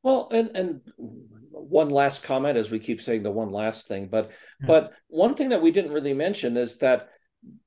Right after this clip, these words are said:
Speaker 1: we are now breaking our audience into a lot of sub-audiences that can get their own specific thing. We used to be pretty much a monoculture.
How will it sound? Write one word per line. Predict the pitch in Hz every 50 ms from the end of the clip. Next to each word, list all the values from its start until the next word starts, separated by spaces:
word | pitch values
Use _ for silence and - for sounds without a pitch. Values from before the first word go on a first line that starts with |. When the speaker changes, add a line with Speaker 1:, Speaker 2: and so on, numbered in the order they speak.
| _ _ _ _ -
Speaker 1:
we | 143 170 190 208
are | 196 185
now | 175 170 165 165 175 180 180 175 165 160 151 143 - _ _ _ _ _ _ _ _ _ _ _ _ _ _ _ _ _ -
breaking | 139 147 156 170 190 180 - 196 175 170
our | 156 139 139 135
audience | 123 123 127 143 156 151 139 127 120 113 110 - -
into | 127 113 110 123 120
a |
lot | 113 110 113 110 123 131
of | 120 107 101
sub-audiences | - - - - 143 156 131 135 120 120 120 113 113 110 110 110 107 107 - 123 117 113 107 110
that | - 123 113 110 110
can | - 117 110
get | 107 123 127 123 -
their | - 123 120 117 110
own | 117 123 131 139 127
specific | - - - - 120 113 - 143 117 - - 120 107 - - _ _ _ _ _ _ _ _ -
thing. | - - 123 92 80 - - _ _ _ _ _ _ -
We | 151 147 143
used | 156 196 254 277 - -
to | - 220
be | 160 156 147
pretty | - - 156 147 143
much | 139 135 131 127 -
a | 131 117
monoculture. | 113 110 117 127 139 139 139 135 131 - 131 117 98 92 - - - - -